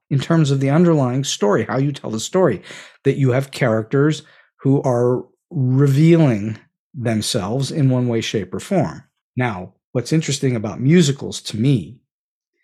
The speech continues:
when you write a screenplay, we teach that you can only dwell on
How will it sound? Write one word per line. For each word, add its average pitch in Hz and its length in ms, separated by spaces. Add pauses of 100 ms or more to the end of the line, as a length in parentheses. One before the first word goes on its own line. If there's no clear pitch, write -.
(460)
when 151 160
you 202 140
write 190 200
a 196 40
screenplay, 175 640
we 135 220
teach - 680 (400)
that 151 240
you 170 160
can 190 240
only 185 340
dwell 139 320
on 147 280